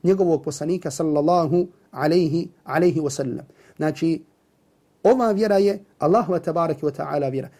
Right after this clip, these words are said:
I Allah tabaraka wa ta'ala je taj koji propisuje. Ljudi nemaju pravo da propisuju, nego je Allah taj koji propisuje, a ljudi su ti na kojima je da ove stvari izvrše. To jeste da izvrše naredbe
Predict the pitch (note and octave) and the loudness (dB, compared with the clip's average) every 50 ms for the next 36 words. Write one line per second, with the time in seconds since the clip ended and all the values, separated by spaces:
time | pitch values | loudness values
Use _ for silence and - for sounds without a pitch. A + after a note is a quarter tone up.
0 | _ - C#3+ C#3 - G3 C4 D#4+ C4+ A3 G3 - G3+ G3 A3 G3+ F3+ - - F3 | _ -6 -6 -4 0 2 2 2 2 2 -2 -2 -2 0 0 0 0 0 0 -2
1 | D#3+ - E3+ E3 E3 F#3+ F#3+ F3+ F3+ F#3+ F#3 - _ _ D3 D3+ D3 G#3+ A3 G#3 | -2 -2 -2 0 2 2 2 2 2 0 -2 -6 _ _ -6 -2 0 0 -2 0
2 | G3 - G3 F#3 F#3 F3 F3 E3+ A#3+ A3 - - D#3+ B2 A#2 - _ _ _ _ | 0 0 0 0 2 -2 -2 0 0 -4 -2 -2 -4 -4 -4 -8 _ _ _ _
3 | - D3 F#3 A#3 B3 G#3 A#3 A3+ A3+ - _ _ D#3 D#3+ F#3+ B3 B3 A#3 G#3+ G3+ | -2 0 0 0 0 0 -2 -4 -4 -8 _ _ 2 2 2 4 4 2 0 0
4 | F#3+ - E3 F#3 G3 G#3+ G#3+ A#3 A3+ - _ _ D3+ E3+ - - E3 - G#3 F#3 | 0 0 0 0 0 0 0 -2 -6 -10 _ _ -2 -2 0 0 -2 0 -2 -4
5 | - - C3 - C#3 C#3 _ _ _ _ - D3+ D3+ C3+ D#3 D3+ - - - A#3+ | -4 -6 -8 -8 -10 -14 _ _ _ _ -6 -4 0 2 2 0 0 2 0 0
6 | C#4+ C#4 B3+ A#3+ G#3 G3 - A3 G#3+ G3 F#3 - F3+ E3+ E3+ - E3 D#3 G3+ G3 | 2 2 2 0 0 2 0 0 0 0 -2 -2 -2 -2 -2 -4 -6 -4 -4 -6
7 | F#3 - G3+ G#3 A3 A3+ - _ _ _ - D3+ F3 A#3 C#4+ D4 B3 B3 F#3+ - | -4 -2 -2 -2 -2 -2 -8 _ _ _ -2 0 0 2 2 2 2 0 -4 -2
8 | A3 G3+ G3 - A3 A3+ A3+ A#3 A#3 - _ _ _ _ _ _ _ - E3 E3 | -2 -4 -2 -2 -2 -2 -2 -2 -4 -8 _ _ _ _ _ _ _ -4 -2 0
9 | - A3+ A3+ A3 G3+ G3 F#3 F3+ F3+ F#3 F#3 - _ _ - D#3+ D#3+ - G#3 F#3 | 2 0 0 2 0 0 2 2 2 0 0 -4 _ _ -2 -2 0 0 2 2
10 | F3 D#3+ D3+ - - - F3 F3+ F3+ E3+ F3 F3+ _ _ - F#3+ D#3 E3 C#3+ - | 2 0 0 -2 -4 -2 0 0 2 0 -2 -4 _ _ 0 2 2 2 -2 -2
11 | - C3+ B2+ - D#3+ E3+ G#3 G3 - F3+ D#3 D#3+ E3 A3 G3+ G#3+ G3 F#3+ - F3+ | -4 -10 -4 0 4 4 4 4 2 -2 -2 -2 -2 -2 0 -2 -2 0 0 -2
12 | E3+ E3 F3 F#3+ G3 F#3+ F#3 F3+ G3 G#3+ | 0 0 0 2 2 2 0 0 -2 -4